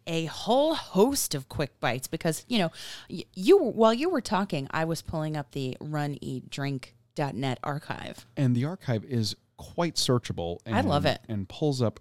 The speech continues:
Speaker 2: And we haven't taken any of our old episodes, even our old video stuff down. That's for everybody.
Speaker 1: Yeah, so you can get in there on the show's page, and there's a search at the bottom.
Speaker 2: Mm-hmm.
Speaker 1: You can type in sushi. You could, if you were looking for that, you could type in a certain city. You could type in,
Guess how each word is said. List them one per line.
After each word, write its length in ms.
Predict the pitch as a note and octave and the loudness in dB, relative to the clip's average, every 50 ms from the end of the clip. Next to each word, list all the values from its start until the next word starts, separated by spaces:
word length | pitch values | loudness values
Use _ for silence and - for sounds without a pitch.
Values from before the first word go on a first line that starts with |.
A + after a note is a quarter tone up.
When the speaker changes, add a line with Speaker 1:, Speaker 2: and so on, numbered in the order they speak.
| _ _ _ | _ _ _
Speaker 2:
And 140 | B2+ B2+ C3 | 4 6 6
we 80 | C#3+ C#3+ | 8 6
haven't 340 | C#3+ E3+ F3+ E3+ E3 B2 | 6 4 2 0 -2 -4
taken 360 | - - - D#3+ - C3 A2 - | -6 -6 -6 -6 -4 -6 -6 -6
any 260 | - A#2+ B2+ C3+ C#3+ C#3+ | -6 -6 -4 -2 -2 -2
of 120 | C3 B2 | -2 -2
our 120 | A#2+ A2 | -4 -4
old 220 | - A#2+ A#2 A2 B2 | -4 -4 -2 0 0
episodes, 540 | A#2+ - - A2+ - - A2+ A2 G#2+ G#2+ A#2+ | -2 -2 -2 -4 -2 0 0 0 2 2 0
even 160 | A#2+ A#2+ B2 | 0 2 2
our 120 | A#2 A2 - | 0 0 0
old 200 | F2 A2 G2+ G2+ | -2 -4 -2 -2
video 320 | A2+ A2 A2+ A2+ A2+ G#2+ | -2 -2 0 0 0 0
stuff 320 | G#2 - - F2+ - - | 0 -2 -4 -6 -6 -6
down. 320 | - F2+ F#2+ G#2+ G#2+ F2 - F2 | -6 -4 -2 -2 -2 -2 -4 -4
That's 240 | F2 F#2 A#2+ - - | -4 -4 -4 -4 -6
for 180 | - - - - _ | -6 -6 -8 -8 _
everybody. 760 | - G2+ G#2 G#2+ A2 A#2 G#2+ G2 G2 F#2 E2+ E2+ F2 F#2+ G2+ - _ _ _ _ _ _ _ _ | -4 -4 -4 -2 -2 -2 -2 -2 -4 -6 -8 -8 -10 -14 -18 -20 _ _ _ _ _ _ _ _
Speaker 1:
Yeah, 220 | - F#3 D3+ C3+ - - | -4 -4 -4 -4 -4 -8
so 340 | - - - F3+ D#3+ D3+ D3+ | -8 -2 2 2 4 4 2
you 220 | D3 D3 D#3+ G3+ G#3 | 0 -2 -4 -4 -2
can 120 | - A3+ | -2 -2
get 140 | F#3 F#3+ F#3 | 0 0 0
in 100 | F3+ F3 F3 | 0 0 -2
there 180 | D#3+ D#3 C#3+ | -2 -2 -2
on 140 | - D#3 D3+ | -4 -6 -6
the 60 | D3 | -6
show's 380 | C#3 - - C#3 C3+ D3 D3 - | -4 -4 -2 -2 -2 -2 -4 -6
page, 300 | - - D3 D3 D3+ D3 | -6 -4 -4 -2 -2 -2
and 100 | D3+ D3 | -4 -4
there's 140 | C#3 C3 B2 | -4 -4 -6
a 40 | A#2+ | -6
search 340 | - - B2 B2+ C#3 - - | -6 -6 -6 -6 -6 -6 -4
at 80 | E3+ | -6
the 60 | F3 F3 | -4 -2
bottom. 440 | F3+ F3+ F#3 F#3 F#3+ G#3 G#3+ G#3+ G#3+ | 0 0 0 2 2 2 2 0 0
Speaker 2:
Mm-hmm. 320 | G#3+ G3+ G2+ F#2 F#2+ A2 E3 | -2 -6 -8 -6 -6 -6 -2
Speaker 1:
You 140 | F3+ F#3 F3+ | -2 -2 -2
can 160 | - F3+ E3 | 0 -2 -2
type 280 | D#3 - D#3+ D3 C#3 - | -2 -2 -2 -2 -2 -4
in 120 | B2 A#2 A#2 | -6 -6 -6
sushi. 760 | - - - C4+ C#4 D4 - - - B3 A#3+ A#3+ A#3 A3+ G#3 | -4 -4 -2 -2 -2 0 0 0 0 2 2 2 0 0 0
You 160 | F3+ E3+ D#3+ | -2 -2 -4
could, 220 | - - - D3+ - | -4 -4 -6 -6 -6
if 100 | - D3+ | -6 -4
you 80 | D#3 | -4
were 120 | D3 D3 D3 | -2 -2 -2
looking 260 | C#3 C#3 C3 D3 C3 | -2 -4 -4 -8 -8
for 100 | - - B2+ | -8 -8 -4
that, 360 | B2+ D#3+ F#3+ G3 F#3 C3+ F#2 | -2 0 0 0 0 -2 -4
you 120 | C#3+ C#3 | -8 -10
could 180 | C3 - C#3 - | -10 -12 -12 -10
type 280 | - - C3+ C3+ B2+ - | -8 -6 -6 -6 -6 -6
in 180 | C#3 C3 B2+ - - - - - - | -6 -6 -8 -8 -12 -16 -16 -12 -8
a 60 | D3+ | -6
certain 280 | - - C#3+ - - C3 | -4 -2 -4 -4 -4 -6
city. 280 | - - A#3 B3+ C#4 | -4 -2 -2 0 0
You 200 | C4+ B3 G#3 F#3 | -2 -2 -4 -6
could 160 | F3 - D#3 | -6 -6 -8
type 340 | - - C#3+ C#3 C#3 C3+ - | -6 -4 -4 -4 -4 -4 -4
in, 460 | D3 C#3 C3+ C3+ C3 C3 C3 C3 B2+ | -4 -2 -2 -2 -2 -4 -4 -6 -8